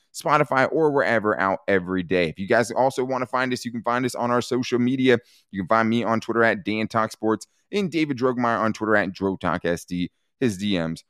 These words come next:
are always open. Or you can find the show's page at Locked On L A C. You can also find us on our at Locked On Chargers Instagram page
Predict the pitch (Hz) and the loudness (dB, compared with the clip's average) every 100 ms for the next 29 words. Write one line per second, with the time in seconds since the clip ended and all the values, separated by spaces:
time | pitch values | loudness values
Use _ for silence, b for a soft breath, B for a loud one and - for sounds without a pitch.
0 | _ - 92 - 98 95 92 - 101 101 | _ 0 0 2 2 2 0 0 -2 0
1 | 98 92 - 143 143 139 135 131 139 135 | -4 -6 0 0 2 0 0 0 0 0
2 | - 135 117 120 120 - 95 110 - 113 | 0 -4 0 0 0 -4 -4 -4 0 -2
3 | 101 104 104 101 101 98 90 - 85 87 | 2 2 2 0 -4 -6 -6 -6 -6 -6
4 | 90 95 92 95 92 92 120 - 120 117 | -4 -2 -2 -2 0 0 0 2 2 2
5 | 120 117 - 113 110 107 - 160 - 127 | 0 0 2 0 2 -4 -4 -8 -6 -2
6 | 139 127 131 117 | -2 2 0 0